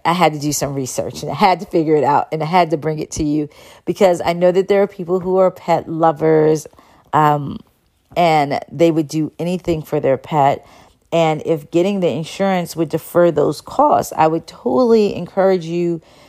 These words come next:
to do that. And so in this point with that premium, it made sense. You have to figure out what's happening with your dog, age, what,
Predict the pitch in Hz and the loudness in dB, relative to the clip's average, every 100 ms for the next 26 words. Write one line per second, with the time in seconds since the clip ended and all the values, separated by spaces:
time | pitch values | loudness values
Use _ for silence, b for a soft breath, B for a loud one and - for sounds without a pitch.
0 | b b - - 185 147 247 220 143 123 | b b -10 -6 -4 -2 0 4 4 4
1 | 101 - 175 180 - 190 - 180 202 285 | 0 -2 -6 -2 4 4 4 -2 0 0
2 | 339 - 220 185 180 165 175 170 - 156 | 0 -2 2 2 0 0 0 0 -8 2
3 | 180 180 - - 220 208 170 160 - 160 | 2 2 -4 -4 -2 0 -2 -4 -4 -4
4 | 165 160 156 147 - 185 160 - - b | -4 -4 -4 -6 -4 -2 -2 -6 -16 b
5 | b b b b b _ _ - 139 180 | b b b b b _ _ -20 -8 -2
6 | 254 233 175 175 - 156 151 147 160 - | 2 2 0 -4 -2 2 2 2 -2 0
7 | 165 151 165 160 156 151 151 165 190 156 | 0 0 -2 -6 -6 -6 0 2 2 2
8 | 143 143 147 147 - _ - 160 156 156 | 2 2 0 -4 -8 _ -4 -2 0 -2
9 | 151 147 - b b b _ 147 156 156 | -4 -6 -14 b b b _ -2 2 2
10 | - | 0